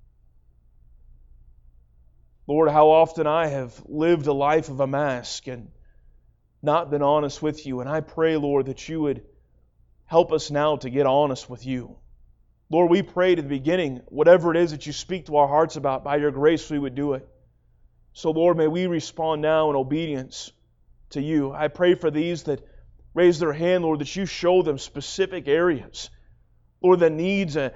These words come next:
that they become complacent. They need to be revived out of it. And I pray, Lord, that they would make the steps of diligence and seeking you out to get that revival out of that complacency. And for these, Lord, that raise their hand, they're not sure that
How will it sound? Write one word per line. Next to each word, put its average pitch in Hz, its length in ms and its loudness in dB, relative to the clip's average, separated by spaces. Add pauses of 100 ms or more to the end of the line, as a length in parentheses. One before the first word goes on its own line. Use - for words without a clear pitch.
(100)
that 160 80 4
they 190 120 8
become 190 420 -4
complacent. 156 560 -8
They 147 80 -10
need 170 260 -4
to 175 80 -6
be 156 100 -4
revived 147 520 -2
out 156 180 2
of 139 100 -2
it. 139 80 -8
And 123 120 -12
I 175 140 0
pray, 180 340 -2
Lord, 160 240 -2
that 139 120 -4
they 180 140 2
would 165 140 -4
make 180 280 -2 (220)
the 156 80 -6
steps 180 480 2
of 139 140 -10
diligence 165 580 -2
and 123 140 -14 (600)
seeking 196 520 -2
you 165 160 4
out 156 200 4
to 147 100 -6
get 143 320 -2
that 156 420 -2 (140)
revival 156 720 4
out 170 220 2
of 151 180 2 (260)
that 160 180 2
complacency. 156 880 -6 (1200)
And 143 120 -16
for 156 100 -2
these, 170 340 0
Lord, 165 220 0
that 139 160 2
raise 165 260 2
their 143 120 -4
hand, 175 180 -2
they're 165 80 -2
not 165 180 -2
sure 175 380 0
that 131 120 -6